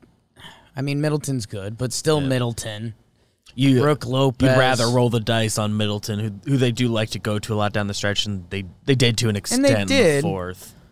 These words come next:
Speaker 1: I mean, it, it just really is interesting looking at the shots. And at the same time, Drew Holiday puts up a four for nineteen, which would be a big story. Um,
Speaker 2: Had they lost.
Speaker 1: But, man,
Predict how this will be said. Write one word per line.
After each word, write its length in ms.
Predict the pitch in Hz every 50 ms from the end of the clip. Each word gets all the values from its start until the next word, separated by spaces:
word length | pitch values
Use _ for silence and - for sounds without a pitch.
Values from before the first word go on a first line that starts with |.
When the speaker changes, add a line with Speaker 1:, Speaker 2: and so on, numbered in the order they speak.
| _ _ _ _ _ _
Speaker 1:
I 100 | 151 165
mean, 180 | 185 190 185
it, 160 | 180 180 -
it 80 | 160 160
just 240 | 139 156 180 160 135
really 320 | 143 160 170 170 165 160
is 160 | 160 151 131
interesting 400 | 151 156 139 120 - - 147 139
looking 200 | 139 143 135 135 139
at 100 | 135 113
the 60 | 120
shots. 340 | - - 170 185 185 165 -
And 100 | 143 143
at 100 | 147 -
the 60 | 143
same 320 | 135 - - 185 185 175 147
time, 300 | 120 135 170 190 202 160
Drew 300 | 120 107 117 160 202 175
Holiday 480 | 101 110 127 170 196 202 160 131 120
puts 260 | 110 - 127 120 - 123
up 100 | 117 113
a 40 | 110
four 300 | - - - 127 131 131
for 160 | - - 127
nineteen, 640 | 127 123 120 113 98 - - 139 165 196 196 135 117
which 160 | 107 - -
would 160 | 120 110 101
be 100 | 113 113
a 60 | 110
big 280 | 101 - 113 110 107 95
story. 640 | - - - 113 107 107 107 107 107 107 104 107 - _ _ _ _ _ _ _ _ _ _ _ _ _ _ _ _
Um, 560 | 113 107 110 110 110 107 107 101 101 101 104 - _ _ _ _ _
Speaker 2:
Had 200 | _ 104 101 90
they 80 | 90 87
lost. 720 | 90 92 92 90 87 90 90 92 92 - - - - - - - _ _ _ _ _ _ _ _ _ _ _ _ _ _ _ _ _ _ _ _ _ _ _ _ _ _ _ _
Speaker 1:
But, 120 | - 151
man, 460 | 156 170 175 175 175 170 165 160 156